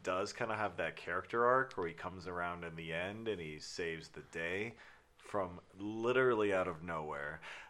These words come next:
How did he get that giant ship past, like, all these fighters? You know what I mean? I always wondered about that. Like, he's, like, kind of a sitting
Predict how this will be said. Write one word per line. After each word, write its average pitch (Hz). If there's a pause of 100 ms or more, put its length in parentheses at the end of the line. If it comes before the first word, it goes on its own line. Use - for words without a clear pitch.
(140)
How 226
did 294
he 208
get 196
that 175
giant 160
ship -
past, 123
like, 120 (120)
all 127
these 147
fighters? 104
You 113
know 143
what 160
I 147
mean? 127
I 135
always 196
wondered 143
about 92
that. 76 (140)
Like, 113
he's, 135
like, 147
kind 160
of 175
a 120
sitting 127